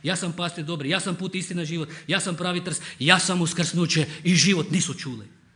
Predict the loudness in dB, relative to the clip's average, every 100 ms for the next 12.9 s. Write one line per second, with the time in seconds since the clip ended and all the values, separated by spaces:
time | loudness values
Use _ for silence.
0 | -20 _ _ _ _ _ _ -10 -8 -6
1 | 0 2 2 0 -4 -6 -4 -2 -2 -4
2 | -8 -18 -20 _ -20 _ _ _ _ _
3 | _ _ _ -6 2 4 4 2 0 2
4 | 2 0 -6 -10 -12 -16 _ _ _ _
5 | _ _ _ _ _ _ _ _ _ _
6 | _ _ _ _ _ _ _ _ _ _
7 | _ _ -10 -2 0 0 -2 -4 -4 -6
8 | -6 -8 -16 -20 -20 -20 _ _ _ _
9 | _ _ _ _ _ _ _ _ _ _
10 | _ _ _ _ _ _ _ _ _ _
11 | _ _ _ _ -6 -2 2 4 4 2
12 | 0 -2 -2 -2 0 0 0 0 -4